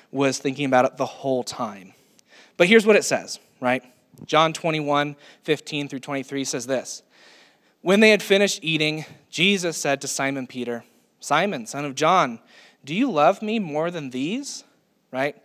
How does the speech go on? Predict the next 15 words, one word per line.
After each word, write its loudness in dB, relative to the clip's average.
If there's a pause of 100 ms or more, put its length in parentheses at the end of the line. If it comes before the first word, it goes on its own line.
(420)
And -12
I -10
think -4
Peter -2
was -6
probably 0
like, -4 (280)
"Here -6
it -12
comes." -18 (680)
Uh, -6
"Yes, 6
Lord," -4
he -12
said, -8